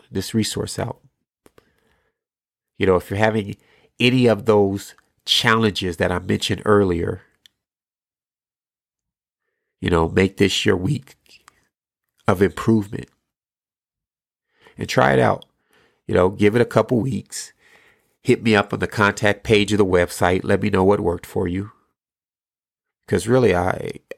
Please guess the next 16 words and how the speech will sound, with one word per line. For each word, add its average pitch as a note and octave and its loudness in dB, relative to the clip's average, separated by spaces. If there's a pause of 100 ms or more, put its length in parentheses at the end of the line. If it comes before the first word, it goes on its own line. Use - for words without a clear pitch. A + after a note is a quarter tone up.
(180)
I - -2
wanna G#2 2
add F#2 2
value F#2 0
at F#2 -8
the G2+ -4
end F#2 -6
of F#2 -8
the F#2 -4
day, F#2 0
and F2+ 0
I F#2 2
hope C3 0
that G2 0
was - -12
helpful. - -8